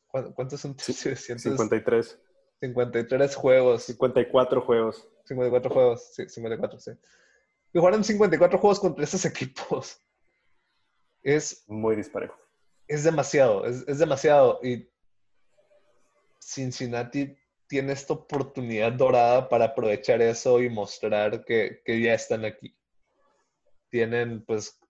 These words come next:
Speaker 1: las contrataciones de Nick Castellanos y Mike Moustakas van a ser enormes. <laughs>
Speaker 2: Sí, o sea, y eso que ya tenías a Joey Votto,
Speaker 1: Ya
Speaker 2: este,
Speaker 1: tienes
Speaker 2: el año
Speaker 1: a Joey
Speaker 2: pasado
Speaker 1: Votto.
Speaker 2: Aristides Aquino jugó muy bien durante un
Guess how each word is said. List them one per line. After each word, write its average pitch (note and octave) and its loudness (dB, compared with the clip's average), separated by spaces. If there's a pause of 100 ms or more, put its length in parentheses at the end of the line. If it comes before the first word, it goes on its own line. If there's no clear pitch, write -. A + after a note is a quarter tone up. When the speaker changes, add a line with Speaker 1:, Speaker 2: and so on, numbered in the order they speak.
(880)
Speaker 1:
las B2+ 4
contrataciones B2+ -4
de A#2+ -2
Nick A2+ -8
Castellanos A#2+ -4
y A#2+ -6
Mike G#2 -8
Moustakas A2+ -4
van A2 -2
a A2+ -4
ser A2 -4 (1200)
enormes. G#2+ -2
<laughs> - -20 (260)
Speaker 2:
Sí, - -6
o C#3 -2
sea, A2 -2
y G#2 0
eso A2+ 0
que - -6
ya G#2+ -2
tenías A2 -4
a G#2 0
Joey G2+ -2
Votto, G#2 -4
Speaker 1:
Ya E2+ -10
Speaker 2:
este, A2+ -6
Speaker 1:
tienes A2+ -4
Speaker 2:
el A2 -2
año G#2+ 0
Speaker 1:
a - 4
Joey A2+ 2
Speaker 2:
pasado G#2+ 2
Speaker 1:
Votto. A2+ 0 (160)
Speaker 2:
Aristides C3 6
Aquino A2 -2
jugó G#2 0
muy G#2 -4
bien G2+ -2
durante G2+ -4
un G2 -10